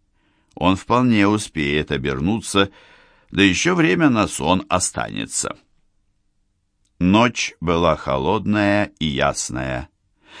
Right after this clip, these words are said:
В этом году вообще была ранняя холодная осень. Конец октября, а ночами подмораживало.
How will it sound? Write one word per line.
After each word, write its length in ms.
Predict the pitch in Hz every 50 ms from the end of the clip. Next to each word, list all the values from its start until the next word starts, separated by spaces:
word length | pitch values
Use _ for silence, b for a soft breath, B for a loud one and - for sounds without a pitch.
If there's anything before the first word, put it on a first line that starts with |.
| B B B B
В 100 | 90 98
этом 280 | 147 160 - 208 202
году 260 | 185 196 190 180 190
вообще 400 | 180 180 175 156 - - - 175
была 320 | 160 147 147 139 135 117 -
ранняя 600 | - 107 113 127 139 135 131 131 123 117 110 90 78
холодная 800 | - - 90 87 78 92 104 113 101 98 95 98 92 87 85 82
осень. 580 | 85 101 110 90 - - 78 62 - - _ _ _ _ _ _ _ _ _ _ _ _ _ _
Конец 480 | - 113 107 98 98 107 110 98 - 98
октября, 760 | 90 76 - - 85 78 67 69 71 71 73 73 73 - - _ _ _ _ _ _ _ _ _ _ _ _ _
а 100 | - 98
ночами 560 | 101 104 110 110 107 - - 107 90 92 107 104
подмораживало. 1040 | 101 - 110 98 110 117 110 92 82 80 92 101 127 143 139 131 113 87 73 62